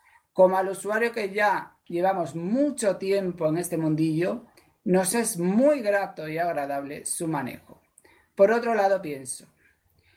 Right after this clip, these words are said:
que la gran labor de desarrollo que lleva sobre sus espaldas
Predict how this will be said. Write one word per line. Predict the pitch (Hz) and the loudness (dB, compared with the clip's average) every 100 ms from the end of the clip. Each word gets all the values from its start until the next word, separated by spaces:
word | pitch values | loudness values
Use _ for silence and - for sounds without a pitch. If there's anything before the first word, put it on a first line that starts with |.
| _ | _
que | - | 2
la | 190 202 | 4 4
gran | 226 262 | 2 0
labor | 247 240 233 | 0 0 -2
de | 226 214 | -6 -6
desarrollo | 202 185 165 165 170 165 | -6 -4 -4 -2 -4 -4
que | 165 | -2
lleva | 175 180 151 | 0 0 0
sobre | - 160 151 143 | -2 -2 -4 -4
sus | - 262 277 170 | -4 -2 -2 -4
espaldas | 151 - 156 147 151 - - | -4 0 2 2 -2 -8 -14